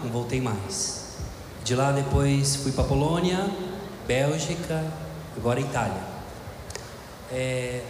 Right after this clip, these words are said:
a missão na Europa, eles sempre se surpreendem muito quando nós, do terceiro mundo, ou do país que foi evangelizado pela Europa, agora vem alguém pra poder evangelizar, né?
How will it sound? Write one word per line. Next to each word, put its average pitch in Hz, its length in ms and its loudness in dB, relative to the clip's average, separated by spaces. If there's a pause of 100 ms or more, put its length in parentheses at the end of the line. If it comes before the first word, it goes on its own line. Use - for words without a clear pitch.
a 143 80 -4
missão 202 480 2 (360)
na 151 160 0
Europa, 151 520 0 (760)
eles 143 180 0
sempre 180 220 0
se - 80 -4
surpreendem 185 540 0
muito 180 420 0 (960)
quando 160 240 0
nós, 170 600 2
do 139 80 0
terceiro 143 520 2
mundo, 156 440 2 (720)
ou 131 60 -4
do 139 120 -4
país 151 340 0
que - 60 -6
foi 170 200 -2
evangelizado 151 680 0
pela 151 180 0
Europa, 139 380 0
agora 156 500 2 (920)
vem 160 200 2
alguém 156 520 0
pra 175 100 2
poder 165 400 0
evangelizar, 135 600 0
né? 101 200 -6